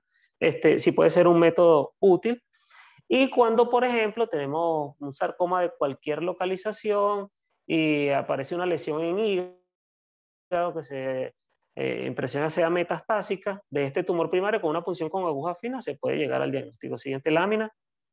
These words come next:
La biopsia con aguja gruesa, como les comenté, siempre, de-, ahí se lo puse en mayúscula y en rojo,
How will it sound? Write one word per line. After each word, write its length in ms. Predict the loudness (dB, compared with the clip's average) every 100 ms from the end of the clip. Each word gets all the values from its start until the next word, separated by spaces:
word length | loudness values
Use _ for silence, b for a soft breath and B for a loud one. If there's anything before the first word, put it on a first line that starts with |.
| _ _ _ -4
La 100 | 2
biopsia 220 | 2 2
con 160 | 0 2
aguja 300 | 2 2 2
gruesa, 300 | 0 0 -4
como 200 | -6 -4
les 140 | -4
comenté, 680 | -6 -6 -6 -4 -4 -4 -6 _ b b b _ _ _ _ _ _ _ _ _ _ _ _ _ _ _
siempre, 280 | -2 2 2
de-, 300 | 2 0 2
ahí 100 | 2
se 100 | 4
lo 100 | 4
puse 180 | 4 2
en 100 | 2
mayúscula 580 | 2 4 2 2 2 4
y 40 |
en 100 | 4
rojo, 380 | 2 2 0 -4